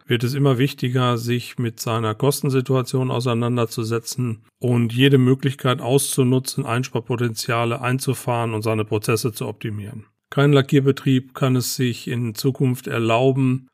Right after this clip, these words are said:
äh, Material zu verschwenden, Zeit, Arbeitszeit zu verschwenden und Energie zu verschwenden, ohne sich mal genau damit auseinanderzusetzen, an welchen Stellschrauben gedreht werden muss, um genau diese Verschwendung aus den Prozessen zu vertreiben.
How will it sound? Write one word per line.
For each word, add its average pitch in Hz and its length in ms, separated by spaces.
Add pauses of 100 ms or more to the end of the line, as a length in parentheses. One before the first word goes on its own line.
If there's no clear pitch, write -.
äh, 117 160
Material 117 520
zu 139 140
verschwenden, 123 1040
Zeit, 131 500
Arbeitszeit 127 580
zu 127 140
verschwenden 123 640
und 113 140
Energie 113 360
zu - 160
verschwenden, 135 840
ohne 131 440
sich 117 320
mal 117 360
genau 113 340
damit 117 320
auseinanderzusetzen, 110 1300 (140)
an 104 160
welchen 120 260
Stellschrauben 156 720
gedreht 139 420
werden 131 300
muss, 127 420
um 131 460 (100)
genau 117 440
diese 120 480
Verschwendung 120 640
aus 117 160
den 110 160
Prozessen 107 680
zu 113 300
vertreiben. 107 720